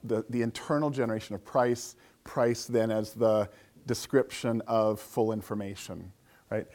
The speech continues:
And that, that kind of equilibrium, that clearing where pri-, supply and demand cross is understood to be when a market clears, when it actually works, and all the, uh, presumed, uh, features of efficiency and so forth obtain.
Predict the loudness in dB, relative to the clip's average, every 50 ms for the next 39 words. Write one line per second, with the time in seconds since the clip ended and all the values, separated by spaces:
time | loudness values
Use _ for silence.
0 | -20 -12 _ -2 0 4 6 6 6 6 4 0 -6 -20 _ _ 2 6 6 6
1 | 6 4 -2 -18 _ -20 -14 -6 -2 0 0 0 0 -2 -4 -4 0 2 6 6
2 | 6 6 6 4 4 2 0 -2 -4 -12 -6 0 2 4 4 4 2 2 2 0
3 | 0 -2 -4 -6 -8 -14 _ -20 -20 -20 _ 2 4 4 4 4 4 2 2 2
4 | 2 -2 -2 2 2 2 4 4 2 2 2 0 0 0 2 2 2 2 0 -2
5 | -4 -10 -18 -20 -20 -16 _ -2 0 4 6 6 6 4 2 0 0 0 0 2
6 | 2 4 4 6 6 6 6 6 6 6 6 4 2 -2 -2 -2 -6 -4 0 2
7 | 2 2 2 0 -2 -2 -2 0 2 4 2 2 2 0 0 0 2 2 2 2
8 | 0 -2 -8 -14 -14 -16 -16 -20 -20 -20 -20 -10 _ 0 4 6 6 6 8 8
9 | 8 6 6 4 0 -10 -2 2 4 4 6 4 2 0 -2 -6 -2 0 0 2
10 | 2 2 2 2 0 -2 -2 -4 -2 0 2 2 2 2 2 0 -2 -4 -4 -4
11 | -2 -2 -2 -2 -2 -2 -4 -4 -4 -2 0 0 0 0 -2 -4 -4 -4 -4 -4
12 | -4 -2 -2 -2 -2 -2 -2 -4 -4 -4 -6 -12 -20 -20 -20 -20 -20 -10 _ -6
13 | -6 -6 -6 -6 -6 -4 -4 -6 -6 -10